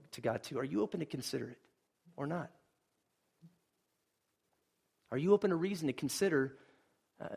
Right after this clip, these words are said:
again, the humility, the fact that you realize, look, wisdom is not, doesn't begin and end with me. I, I don't have it all figured out. The open to reason is, is one that, that, that truly lives in line with that wisdom, to realize it's not, it's not, it doesn't originate in me, but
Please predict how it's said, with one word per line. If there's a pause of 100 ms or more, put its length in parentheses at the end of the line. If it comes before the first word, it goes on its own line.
(120)
again,
the
humility,
the
fact
that
you
realize,
look, (360)
wisdom
is
not, (260)
doesn't
begin
and
end
with
me.
I,
I
don't
have
it
all
figured
out. (1900)
The
open
to
reason
is,
is
one
that,
that,
that
truly
lives
in
line
with
that
wisdom,
to
realize
it's
not, (540)
it's
not, (340)
it
doesn't
originate
in
me,
but